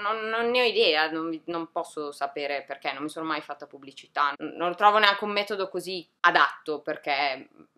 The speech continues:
le mille visualizzazioni non contano niente, personalmente, per me, contano più i cinquanta commenti sotto. Ok? Giulia Gogan Yan, spero di averlo pronunciato bene, mi dice: "Niente, volevo solo dirti che ieri ho ordinato Six of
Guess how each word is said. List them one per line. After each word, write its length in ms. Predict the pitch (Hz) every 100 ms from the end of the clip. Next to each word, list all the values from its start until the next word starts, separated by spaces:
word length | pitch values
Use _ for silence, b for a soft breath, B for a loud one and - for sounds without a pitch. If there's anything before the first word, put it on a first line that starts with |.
| _
le 240 | - 185
mille 460 | 190 208 247 240 220
visualizzazioni 800 | 220 220 220 214 202 202 247 233
non 140 | 165
contano 400 | 160 160 156 160
niente, 680 | 147 147 139 139 143 135 135
personalmente, 840 | - 147 - 151 143 151 143 147 139
per 220 | - 156
me, 320 | 147 139 135 - - -
contano 420 | 202 196 190 180
più 800 | 190 208 214 214 202 185 170 160
i 140 | 156
cinquanta 580 | 156 165 160 165 160 160
commenti 520 | - 151 143 143 151
sotto. 640 | 147 - 139 - - 123 - _ -
Ok? 500 | - - 143 135 -
Giulia 500 | 170 330 392 285 214 190
Gogan 800 | 170 208 254 226 185 196 202 214 208 -
Yan, 640 | 156 151 139 143 156 180 233
spero 280 | - - 151
di 60 | 147
averlo 240 | 139 139
pronunciato 480 | - 156 165 220 311
bene, 220 | 370 320
mi 100 | 196
dice: 240 | 165 -
"Niente, 300 | 233 160 214
volevo 200 | 160 180
solo 300 | 196 - 240
dirti 320 | 247 247 247 262
che 120 | 254
ieri 360 | 233 190 190 185
ho 80 | 220
ordinato 560 | 220 226 220 139 -
Six 300 | 156 - -
of 120 | 143